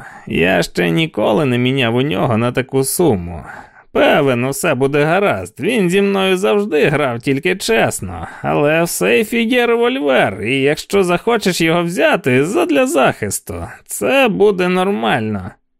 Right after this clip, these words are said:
Я не мав жодного наміру його брати. Знаю, що деяким людям зброя дає відчуття могутності,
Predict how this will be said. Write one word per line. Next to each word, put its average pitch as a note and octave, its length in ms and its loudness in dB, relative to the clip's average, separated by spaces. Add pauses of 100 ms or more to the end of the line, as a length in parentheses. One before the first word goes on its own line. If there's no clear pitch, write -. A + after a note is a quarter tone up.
(280)
Я G#2 280 2
не C3+ 120 2
мав A#2+ 260 2
жодного G2+ 580 2
наміру F#2 420 0
його F#2 200 0
брати. F#2+ 460 -4 (260)
Знаю, A2+ 480 0
що A2 280 -2
деяким B2+ 580 2
людям D3 320 2
зброя C3+ 400 2
дає C3+ 260 2
відчуття C3+ 520 0
могутності, B2 920 -2